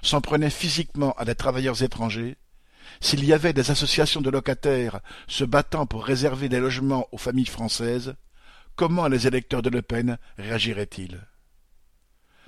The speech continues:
La conjonction de la crise économique et de l'instabilité politique est lourde de dangers. Des réactions de colère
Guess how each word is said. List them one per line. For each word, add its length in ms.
La 100
conjonction 600
de 80
la 100
crise 260
économique 600
et 80
de 80
l'instabilité 640
politique 560
est 80
lourde 320
de 140
dangers. 480
Des 120
réactions 380
de 100
colère 560